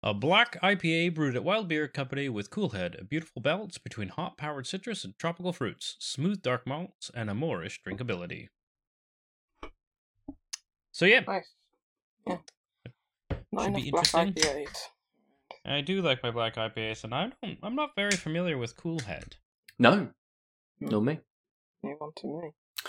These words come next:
Speaker 3: Does it say anything on the can about who they are or what they do? Are
Speaker 1: It
Speaker 3: they a brewery?
Speaker 1: says
Speaker 3: Are they a something else?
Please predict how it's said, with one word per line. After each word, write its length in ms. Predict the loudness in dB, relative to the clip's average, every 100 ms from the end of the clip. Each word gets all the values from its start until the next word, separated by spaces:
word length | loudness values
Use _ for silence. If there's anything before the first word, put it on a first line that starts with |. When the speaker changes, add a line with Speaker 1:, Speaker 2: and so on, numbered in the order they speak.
| -14 _ _
Speaker 3:
Does 160 | 0 4
it 80 | 6
say 160 | 6
anything 280 | 8 6 4
on 80 | 4
the 40 | 4
can 220 | 4 6
about 220 | 6 4
who 140 | 2
they 140 | 4 6
are 200 | 8 8
or 40 | 8
what 160 | 6
they 260 | 4 2 0 -8 _ _ _ _ -2
do? 260 | 4 4 6
Are 40 |
Speaker 1:
It 40 | 4
Speaker 3:
they 200 | 8 10
a 40 |
brewery? 380 | 12 12 10 8 4
Speaker 1:
says 40 |
Speaker 3:
Are 20 |
they 140 | 4 2 2
a 120 | -4 -6 _ -10
something 320 | -8 -6 -6
else? 160 | -8